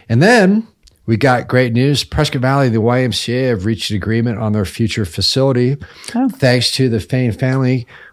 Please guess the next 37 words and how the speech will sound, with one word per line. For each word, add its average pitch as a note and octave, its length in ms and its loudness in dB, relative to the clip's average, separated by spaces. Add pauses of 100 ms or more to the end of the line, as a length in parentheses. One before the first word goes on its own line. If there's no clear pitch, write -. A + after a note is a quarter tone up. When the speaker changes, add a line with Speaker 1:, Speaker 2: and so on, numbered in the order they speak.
(160)
Speaker 1:
donating B2 640 2
five B2 440 -2
acres A#2+ 380 0
of A#2 80 2
land, B2+ 540 2
uh, A2+ 320 -2
just G#2 240 -4
south A#2+ 240 -2
of G2 160 -4
Bob A2+ 340 -2
Edwards A2 420 -4
Park. - 560 -4 (640)
Um, G#2+ 380 0
under B2 240 2
the A#2 120 2
agreement, A2+ 540 0
Prescott - 280 -4
Valley A#2 260 2
will G#2+ 200 -2
own A#2+ 140 0
the A#2+ 80 -4
facility A2 600 -2 (140)
and G2 360 -2
contract B2+ 640 -4
with F#2+ 100 -6
the F2+ 60 -10
Y G2+ 240 0
M F#2+ 100 -2
C G2+ 160 -4
A G2+ 80 2
to - 160 -6
operate G#2 380 0
it E2+ 60 -6
for F#2+ 100 -6
a - 20 -6
twenty-year G#2+ 460 -2
term D3 440 -2